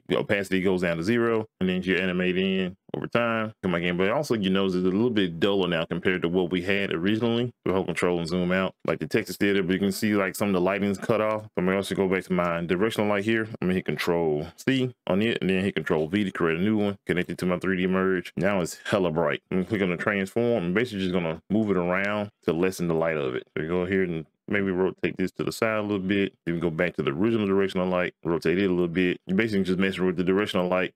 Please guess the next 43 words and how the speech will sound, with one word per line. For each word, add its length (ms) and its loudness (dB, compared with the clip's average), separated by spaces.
try 140 2
to 80 -2
create 240 2
a 20 2
look 220 2
that 160 -2
you 80 0
want. 300 -2
You 120 0
can 80 2
actually 300 0
add 200 -2
many 280 2
more 200 2
lights 280 0
in 100 0
if 100 -4
you 120 0
want 220 2
to 120 2
as 60 0
well. 280 0
But 120 2
the 40 2
last 240 0
little 100 2
bit 140 2
of 80 0
sauce 240 0
is 60 -2
gonna 160 2
be 80 2
the 40 2
motion 360 0
blur. 180 0
So 100 -6
I'm 60 2
gonna 140 2
go 60 2
to 100 2
Render 280 0
three 220 0
D, 280 0